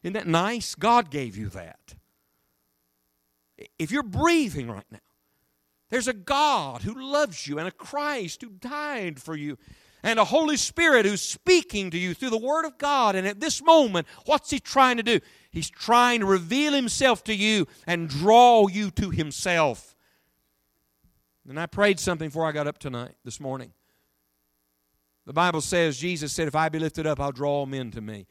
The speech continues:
I prayed that. And I said to the Lord, "Now, Lord, you promised that if Jesus was lifted up, you would draw people to yourself." And I must tell you,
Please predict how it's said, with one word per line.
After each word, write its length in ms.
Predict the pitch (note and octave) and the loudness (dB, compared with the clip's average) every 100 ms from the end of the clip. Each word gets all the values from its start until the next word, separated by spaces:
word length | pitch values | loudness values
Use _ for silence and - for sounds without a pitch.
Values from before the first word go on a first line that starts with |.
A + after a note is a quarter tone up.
| _ _ _ _ _ _ _ _ | _ _ _ _ _ _ _ _
I 120 | - | -10
prayed 360 | D3 D#3 D3 B2+ | -4 -2 -2 -4
that. 280 | G#2 G#2+ - _ _ _ _ _ _ _ _ _ _ _ _ _ _ | -10 -14 -18 _ _ _ _ _ _ _ _ _ _ _ _ _ _
And 100 | C#3 | -10
I 80 | C#3 | -8
said 260 | A#2+ D#3 C3 | -6 -6 -6
to 60 | |
the 60 | B2+ | -6
Lord, 300 | B2+ B2 A2+ | -4 -4 -6
"Now, 80 | B2 | -8
Lord, 260 | C#3+ C3 | -8 -8
you 100 | C#3 | -12
promised 500 | - C#3 A#2 - - _ _ _ _ _ _ _ _ _ | -10 -10 -10 -14 -20 _ _ _ _ _ _ _ _ _
that 120 | - | -8
if 60 | B2+ | -6
Jesus 440 | B2 D#3+ C3+ B2 | -2 0 -2 -6
was 160 | A#2+ A2+ | -8 -6
lifted 280 | C#3 - B2+ | -8 -6 -4
up, 260 | B2 G#2+ | -4 -4
you 100 | C3+ | -6
would 100 | C3+ | -8
draw 240 | A#2+ C3+ C3 | -4 -4 -2
people 320 | - C3 A#2+ | -4 -8 -10
to 100 | B2+ | -10
yourself." 600 | A#2 G#2+ C3+ A#2 G2+ - B2+ | -10 -8 -8 -6 -8 -14 -14
And 100 | C3+ | -10
I 60 | |
must 180 | C#3+ B2 | -10 -8
tell 140 | D3+ | -6
you, 140 | C3+ | -6